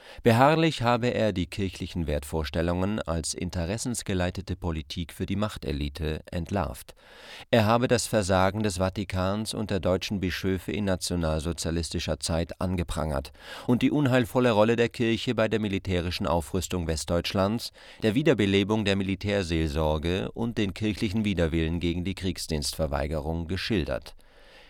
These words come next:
Die zehn Thesen der Humanistischen Union zum Staat-Kirche-Verhältnis waren zu einem großen Teil sein Werk und beharren auf der Religionsfreiheit aller Bürgerinnen und Bürger und auf der Neutralität des Staates in Weltanschauungsfragen,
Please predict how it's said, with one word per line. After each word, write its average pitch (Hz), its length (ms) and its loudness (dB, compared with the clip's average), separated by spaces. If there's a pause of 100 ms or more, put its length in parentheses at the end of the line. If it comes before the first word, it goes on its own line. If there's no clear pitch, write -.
(160)
Die 127 100 2
zehn 147 300 2
Thesen 139 440 2
der 131 140 4
Humanistischen 120 640 2
Union 107 520 2
zum 92 240 -2
Staat-Kirche-Verhältnis 85 1400 -2
waren 90 360 0
zu - 140 -4
einem 92 200 0
großen 95 460 0
Teil 95 300 4
sein 82 320 0
Werk 85 340 0 (260)
und 110 140 0
beharren 95 540 4
auf 92 200 -2
der 95 140 0
Religionsfreiheit 82 960 -2
aller 73 240 0
Bürgerinnen 80 640 0
und 92 220 -6
Bürger 73 420 -2 (300)
und 113 260 2
auf 104 160 0
der 95 120 0
Neutralität 80 680 0
des 90 120 -2
Staates 113 500 -2
in 82 180 -4
Weltanschauungsfragen, 69 1160 -4